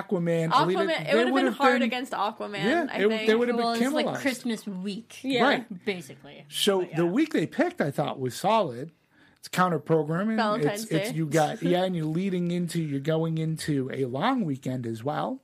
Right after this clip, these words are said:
Speaker 2: Mm-hmm.
Speaker 1: And on the East Coast,
Speaker 2: Oh, President's Day,
Speaker 1: President's
Speaker 2: yeah.
Speaker 1: Day on the East Coast. Many, many have February vacation, so
Speaker 2: So
Speaker 1: a lot of
Speaker 2: what was
Speaker 1: schools
Speaker 2: the,
Speaker 1: are off.
Speaker 2: what was the downfall then? How come it didn't get those numbers?
Speaker 1: Well, number one, the tracking was extremely
Speaker 3: Was
Speaker 1: off.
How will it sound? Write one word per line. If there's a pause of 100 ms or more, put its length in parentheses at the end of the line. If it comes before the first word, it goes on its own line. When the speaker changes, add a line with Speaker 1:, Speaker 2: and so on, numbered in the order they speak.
(100)
Speaker 2:
Mm-hmm. (460)
Speaker 1:
And
on
the
East
Coast,
Speaker 2:
Oh,
President's
Day,
Speaker 1:
President's
Speaker 2:
yeah.
Speaker 1:
Day
on
the
East
Coast.
Many,
many
have
February
vacation, (100)
so
Speaker 2:
So
Speaker 1:
a
lot
of
Speaker 2:
what
was
Speaker 1:
schools
Speaker 2:
the,
Speaker 1:
are
off.
Speaker 2:
what
was
the
downfall
then?
How
come
it
didn't
get
those
numbers?
Speaker 1:
Well,
number
one,
the
tracking
was
extremely
Speaker 3:
Was
Speaker 1:
off.